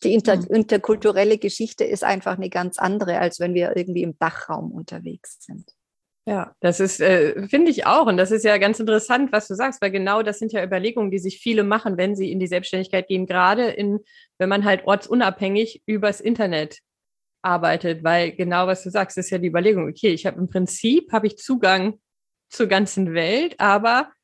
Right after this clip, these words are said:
Speaker 2: ne, wenn ich das auf Englisch mache, habe ich natürlich eine viel größere potenzielle Zielgruppe und das erscheint erstmal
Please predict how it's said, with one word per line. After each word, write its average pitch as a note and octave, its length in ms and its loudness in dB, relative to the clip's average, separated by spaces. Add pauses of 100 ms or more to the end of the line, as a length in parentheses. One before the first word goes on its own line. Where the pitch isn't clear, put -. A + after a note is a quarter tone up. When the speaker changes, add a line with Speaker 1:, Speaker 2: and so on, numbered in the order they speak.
(220)
Speaker 2:
ne, G#3+ 400 -2
wenn G3 240 -4
ich G3 100 -4
das F#3+ 200 -4
auf F#3 120 -8
Englisch A3 420 0
mache, A#3+ 300 0
habe G3+ 120 -2
ich G3 80 -8
natürlich G3+ 300 -2
eine F#3+ 120 -2
viel A#3 240 0
größere A3 440 0
potenzielle G3+ 680 -2
Zielgruppe F3 580 -4
und E3 100 -4
das F3 140 -6
erscheint G3 420 -2
erstmal F#3+ 640 0